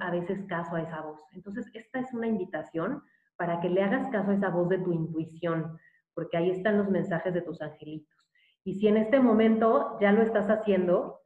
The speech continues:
entonces los angelitos te están diciendo, "Vas por buen camino, qué bueno que estás confiando", ¿no? El hecho inclusive que,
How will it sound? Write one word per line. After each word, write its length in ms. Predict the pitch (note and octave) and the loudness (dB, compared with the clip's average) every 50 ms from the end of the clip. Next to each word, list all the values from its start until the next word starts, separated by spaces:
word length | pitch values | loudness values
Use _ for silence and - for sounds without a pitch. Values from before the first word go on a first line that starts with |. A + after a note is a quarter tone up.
| _ _ | _ _
entonces 520 | F3 F3+ F3+ F3+ G3+ G3+ G#3 B3 B3+ - | -8 -8 -2 0 2 4 4 4 4 4
los 140 | G#3 F3+ - | 2 2 2
angelitos 580 | E3+ D#3+ E3 F3 F3 F3+ F#3 - F#3+ G3 G3 G3+ | 2 0 0 0 -2 -2 0 0 0 0 0 -2
te 60 | F#3+ | -6
están 220 | - - F3 F3+ | -4 -2 -2 -2
diciendo, 360 | F#3+ F#3+ - G#3 G3+ G3 F#3+ F3+ | -2 -2 -2 0 0 2 2 0
"Vas 160 | G3 G3+ G3+ - | 0 -2 -2 -4
por 120 | B3 B3 | -4 -4
buen 160 | A3+ G#3+ G#3+ | -4 -4 -4
camino, 500 | - G#3+ G3+ G#3 A3 A3+ G#3+ F3+ E3+ - - | -2 -2 0 0 0 0 0 0 -2 -2 -4
qué 80 | G#3+ G#3+ | -4 -2
bueno 280 | G3 A3+ A3+ A3+ C4 | 0 2 2 2 0
que 80 | B3+ - | -2 -4
estás 220 | - - F#3 - | -8 -10 -10 -8
confiando", 580 | _ - G3+ G3+ G3+ G3+ G3+ G3 G3 F#3+ F3 D#3+ | _ -2 0 0 2 2 2 2 2 0 -2 -6
¿no? 120 | D3+ D3+ E3+ F#3+ - _ _ _ _ _ | -8 -10 -12 -16 -16 _ _ _ _ _
El 120 | F#3 F#3 | 0 0
hecho 220 | F#3+ F#3+ G3 A#3 A#3 | 0 0 0 0 0
inclusive 580 | A3 G3+ G3 F#3 F3 - F#3+ F#3+ G3 G3+ G3+ | 0 0 0 -2 -4 -4 -4 -2 -2 -2 0
que, 320 | G3 F3 E3 E3 - - | 0 0 -2 -2 -4 -10